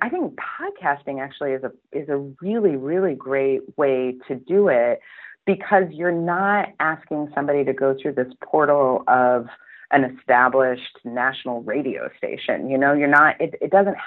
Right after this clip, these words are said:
have an identity necessarily like the way that a public radio station does or N P R does.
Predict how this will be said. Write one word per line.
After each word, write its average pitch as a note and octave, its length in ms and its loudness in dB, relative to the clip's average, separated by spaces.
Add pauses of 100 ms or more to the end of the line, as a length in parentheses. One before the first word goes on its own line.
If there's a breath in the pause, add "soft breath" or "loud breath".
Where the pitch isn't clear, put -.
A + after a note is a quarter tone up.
have D3+ 220 -2
an C3 100 -2
identity A#2+ 680 -6
necessarily B2 800 0
like A#2 180 -2
the A#2+ 100 -2
way A2+ 320 0
that A2 180 -2 (360 loud breath)
a A#2 200 2
public B2+ 340 2
radio A#2 340 0
station A2 380 -2
does G#2+ 260 2
or - 160 2
N A2+ 160 -4
P A#2 180 -2
R A2 220 6
does. G#2+ 300 2